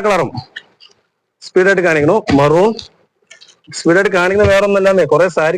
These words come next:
കാണിക്കാണ്ട്, അത് കാരണം കേട്ടോ, അല്ല തെറ്റിദ്ധാരണയായിട്ടൊന്നും ആരും വിചാരിക്കരുത്. മറൂൺ, ഇതാ പിങ്ക് ബ്ലൂ, ഒരു പീച്ച്, ഒരു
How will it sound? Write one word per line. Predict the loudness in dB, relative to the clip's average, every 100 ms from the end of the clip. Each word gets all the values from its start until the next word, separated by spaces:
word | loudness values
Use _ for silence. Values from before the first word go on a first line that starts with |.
| -2
കാണിക്കാണ്ട്, | 0 0 0 0 2
അത് | 2
കാരണം | 2 0
കേട്ടോ, | 0 -2
അല്ല | -2 -2
തെറ്റിദ്ധാരണയായിട്ടൊന്നും | 0 2 2 0 0 0 2
ആരും | 2 0
വിചാരിക്കരുത്. | 2 0 0 0 0 -2 -12 _ _ -4 2
മറൂൺ, | 2 4 2 2
ഇതാ | 0 -4 -4 -2 0 -2 -8 -8 0
പിങ്ക് | 2 2
ബ്ലൂ, | 0 -2 -8 -12 -10 -10 -4
ഒരു | -4 -4 _ _
പീച്ച്, | 2 2 2 -2 -8 -8 -16 _ _ _ _ _ _ _ -2
ഒരു | 0